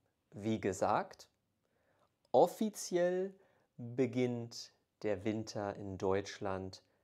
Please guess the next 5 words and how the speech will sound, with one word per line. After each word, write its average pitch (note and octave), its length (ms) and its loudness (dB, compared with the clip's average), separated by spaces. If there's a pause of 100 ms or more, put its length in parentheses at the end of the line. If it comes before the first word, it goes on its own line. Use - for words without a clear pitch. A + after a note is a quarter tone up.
(260)
am F#2 400 -2 (280)
einundzwanzigsten G2+ 1600 -6 (440)
Dezember. G2+ 680 -6 (2750)
In A2+ 300 -4
Deutschland E3+ 920 -2